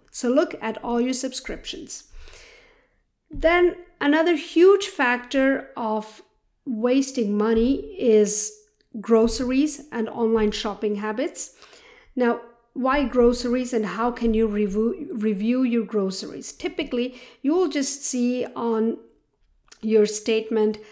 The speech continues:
um, how much you spend for groceries, but you will actually find out that you won't need everything you buy. And how you find that out is not in your bank account.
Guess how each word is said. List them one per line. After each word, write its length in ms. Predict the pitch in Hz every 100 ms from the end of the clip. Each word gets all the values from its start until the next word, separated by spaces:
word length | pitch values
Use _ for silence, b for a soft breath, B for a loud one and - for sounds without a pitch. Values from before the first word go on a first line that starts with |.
| B B B
um, 580 | 202 185 190 185 208 - - 233
how 220 | 214 226
much 300 | 226 233 233
you 100 | 208
spend 380 | - - 208 202
for 160 | 214
groceries, 840 | 185 226 262 349 262 214 240 302 - B B B B _ -
but 420 | 247 247 254 -
you 260 | 254 285 370
will 400 | 359 339 - -
actually 480 | 247 285 - 381 359
find 360 | - 180 180 -
out 240 | 226 226
that 160 | 294 359
you 160 | 320
won't 440 | 240 240 330 320 247
need 520 | 240 277 247 - - b b
everything 500 | 254 247 294 285 262
you 140 | 220 196
buy. 520 | 214 233 190 - - B B B B B
And 300 | 254 269 - - 311 _ -
how 260 | - 294 370
you 140 | 330
find 460 | - 247 262 294 - -
that 240 | 220 214
out 400 | 220 226 277 226
is 200 | 226 -
not 260 | 220 240 233
in 120 | 202
your 120 | 196
bank 360 | 190 214 294 302
account. 540 | 277 247 214 269 339